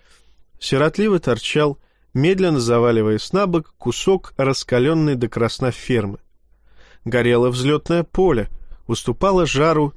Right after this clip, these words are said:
термостойкое покрытие, растекаясь фиолетовыми лужицами.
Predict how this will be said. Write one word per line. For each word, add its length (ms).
термостойкое 840
покрытие, 680
растекаясь 640
фиолетовыми 760
лужицами. 760